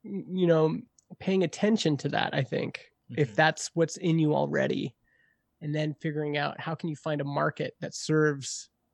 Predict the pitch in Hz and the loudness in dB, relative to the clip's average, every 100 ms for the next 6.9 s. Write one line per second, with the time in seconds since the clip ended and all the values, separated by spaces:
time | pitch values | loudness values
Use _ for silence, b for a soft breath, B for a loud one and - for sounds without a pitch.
0 | _ _ _ _ - 147 143 139 135 139 | _ _ _ _ -8 -2 0 -2 0 -2
1 | 143 - 143 139 139 131 143 143 147 139 | -2 -6 -4 -4 -6 -2 -2 -2 -6 -10
2 | 147 143 135 147 - 127 127 - _ _ | -8 -4 -4 -6 -8 -10 -10 -14 _ _
3 | _ _ 143 143 131 - 151 156 - 147 | _ _ -10 -8 -8 -4 -4 -4 -6 -6
4 | 143 - 143 131 - 139 139 110 - 160 | -8 -8 -6 -4 -2 -4 -2 -6 -6 -12
5 | - 156 - 147 151 143 143 139 - _ | -8 -8 -6 -8 -6 -6 -6 -8 -16 _
6 | b b - 220 233 180 202 156 156 | b b 0 4 4 4 0 0 -2